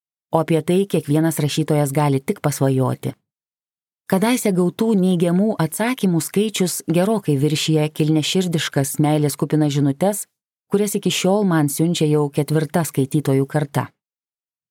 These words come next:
Esu dėkinga visiems savo skaitytojams, tarp jų ir nesuskaičiuojamai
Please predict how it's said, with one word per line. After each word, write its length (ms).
Esu 240
dėkinga 480
visiems 480
savo 160
skaitytojams, 800
tarp 240
jų 160
ir 140
nesuskaičiuojamai 1040